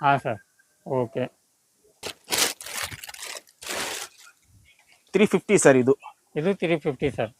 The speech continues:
Speaker 2: ತ್ರೀ ಫಿಫ್ಟಿ.
Speaker 1: ಓಕೆ, ಓಕೆ, ಸರ್. ಮುನ್ನೂರ ಐವತ್ತು ರೂಪಾಯಿ, ಸ್ನೇಹಿತರೆ, ಇದು. ಈ ತರ ನಿಮಗೆ ಕಲೆಕ್ಷನ್ ಬೇಕಂತ ಹೇಳಿದ್ರೆ ನಿಮಗೆ ತುಂಬಾ ಇದೆ, ಸ್ನೇಹಿತರೆ. ಇದ್ರಾಗ ಮತ್ತೆ ನಿಮಗೆ ಡಿಸೈನ್ ಬೇಕಂದ್ರೆ ಡಿಸೈನು ಸಿಗತ್ತೆ. ಓಕೆ, ಇದು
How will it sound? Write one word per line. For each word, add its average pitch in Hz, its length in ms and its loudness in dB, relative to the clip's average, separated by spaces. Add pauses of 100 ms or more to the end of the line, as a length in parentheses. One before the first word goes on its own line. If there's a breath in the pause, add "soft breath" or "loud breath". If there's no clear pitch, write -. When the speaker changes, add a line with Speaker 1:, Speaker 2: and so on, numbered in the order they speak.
(380)
Speaker 2:
ತ್ರೀ 196 100 6
ಫಿಫ್ಟಿ. 156 320 2
Speaker 1:
ಓಕೆ, 123 360 0
ಓಕೆ, 123 300 -2
ಸರ್. 110 200 -6 (520)
ಮುನ್ನೂರ 170 440 4 (180)
ಐವತ್ತು 156 320 2
ರೂಪಾಯಿ, 160 220 0
ಸ್ನೇಹಿತರೆ, 151 480 0
ಇದು. 151 160 2 (500 soft breath)
ಈ 190 120 2
ತರ 208 240 8
ನಿಮಗೆ 208 260 4
ಕಲೆಕ್ಷನ್ 175 440 6
ಬೇಕಂತ 175 340 6
ಹೇಳಿದ್ರೆ 180 380 6
ನಿಮಗೆ 180 240 4
ತುಂಬಾ 151 420 6
ಇದೆ, 160 220 6
ಸ್ನೇಹಿತರೆ. 147 400 0
ಇದ್ರಾಗ 180 260 6
ಮತ್ತೆ 190 240 2
ನಿಮಗೆ 202 160 2
ಡಿಸೈನ್ 175 340 6
ಬೇಕಂದ್ರೆ 196 300 0
ಡಿಸೈನು 185 280 4
ಸಿಗತ್ತೆ. 151 420 4 (2000)
ಓಕೆ, 151 180 -4 (100)
ಇದು 151 180 6